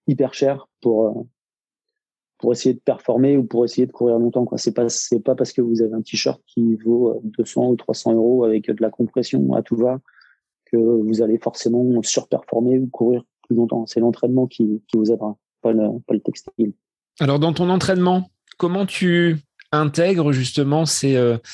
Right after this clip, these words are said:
Speaker 2: ces très longues distances ? Tu fais un peu de piste, tu fais du, du fractionné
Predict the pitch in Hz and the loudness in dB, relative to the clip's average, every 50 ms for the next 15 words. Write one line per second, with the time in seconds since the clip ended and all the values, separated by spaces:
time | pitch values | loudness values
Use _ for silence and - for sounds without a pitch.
0 | - - - - - - - 147 139 143 - 170 170 180 180 175 147 156 143 - | -16 -16 -16 -16 -14 -6 -4 -2 -2 0 -2 0 0 2 2 2 0 0 -2 -2
1 | - 127 120 113 - - - _ - 123 - 143 147 - 135 160 147 127 - - | -2 -2 -2 -4 -8 -12 -12 _ -8 -4 -2 0 0 0 0 0 -2 -4 -6 -4
2 | 180 202 220 202 - - 165 156 147 - 143 127 - - 147 147 139 135 131 135 | -2 -2 0 -2 -2 -4 -4 -6 -4 -4 -4 -4 -2 -2 -2 0 0 0 2 2
3 | 135 131 127 120 127 - - 151 147 - - 165 160 165 196 214 226 | 2 0 0 -2 -4 -2 -4 -4 -2 -2 -2 0 0 0 0 0 -2